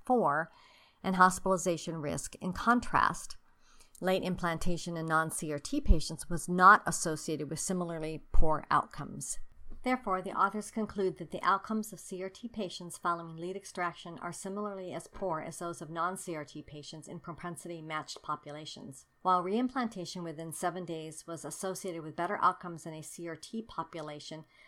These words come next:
that was not observed in the non-C R T patients, which possibly suggests that prolonged periods without biventricular pacing should be avoided in patients who undergo a lead extraction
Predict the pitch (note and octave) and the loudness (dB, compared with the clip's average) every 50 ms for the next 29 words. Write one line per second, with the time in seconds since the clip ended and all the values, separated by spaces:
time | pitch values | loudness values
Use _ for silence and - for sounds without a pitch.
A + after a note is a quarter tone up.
0 | - _ _ _ - E3 F#3 F3 F3 - - F3 E3 - F3+ F3+ F3+ - B3 G3+ | -20 _ _ _ -4 2 6 6 6 4 2 -8 -8 -6 -4 0 0 0 0 -2
1 | D3 - - E3+ D#3+ D#3 D#3 - - D#3+ E3 E3 E3 E3 E3 E3 E3+ E3+ E3 - | -6 -10 -10 -10 -10 -10 -10 -10 -10 -10 -8 -8 -6 -4 -4 -4 -4 -4 -8 -10
2 | - F3 D#3+ D#3 D3 C#3+ - - D3 C#3 - D3+ D3+ C#3+ - - - D#3 D3+ - | -10 -10 -10 -10 -10 -12 -14 -16 -16 -16 -14 -14 -14 -14 -12 -12 -12 -12 -12 -14
3 | - - - _ _ _ _ _ _ _ - G#3+ - - - B3+ C4 C4 - - | -16 -18 -20 _ _ _ _ _ _ _ -12 -12 -8 2 2 2 2 2 -2 -8
4 | - C#4+ C4+ - - A3+ - - F#3+ E3 D#3+ D#3+ - - - - - F#3+ F#3 F3+ | -8 -8 -8 -8 -10 -12 -10 -6 -4 -4 -4 -4 -6 -12 -14 -12 -10 -6 -2 0
5 | F3+ G3 G#3+ G#3+ - G#3+ G3 E3+ E3 D#3 D#3 D3+ - - - F3 D#3+ E3+ F3 F3+ | 0 0 0 -4 -6 -8 -8 -8 -6 -8 -10 -12 -14 -14 -12 -6 0 2 2 2
6 | F3 - E3+ D#3+ D#3 D#3 D#3+ D#3 - - D3+ - - D3 D3 - - E3+ E3+ D#3+ | 2 0 -2 -2 -2 -4 -10 -12 -12 -14 -16 -16 -16 -18 -18 -16 -14 -14 -12 -12
7 | - - D#3+ D3+ - - - - - - A3+ A3 - G#3 F#3+ D#3 E3 E3 D#3+ D#3 | -12 -14 -14 -14 -14 -16 -16 -16 -12 -10 -10 -8 -6 -6 -6 -4 -6 -6 -6 -6
8 | D3 D3+ D3+ D3 C#3+ _ _ _ _ _ _ _ _ - G3 G3 - F#3+ F3 D#3 | -6 -8 -10 -10 -12 _ _ _ _ _ _ _ _ -10 -10 -8 -6 -6 -6 -6
9 | - - E3 D3+ - - F3 D#3 - - E3 E3 E3 D#3 - D#3+ D#3 D3+ D3+ - | -6 -10 -12 -12 -12 -12 -12 -10 -8 -8 -8 -8 -8 -8 -6 -6 -6 -6 -8 -10
10 | - D#3+ D#3+ D#3 E3 E3 D3+ - - - - A3 G3 G#3 - - F3 D#3 D3+ D#3 | -10 -12 -10 -10 -10 -10 -12 -12 -12 -4 0 0 0 0 0 -8 -10 -10 -10 -10
11 | D#3 | -16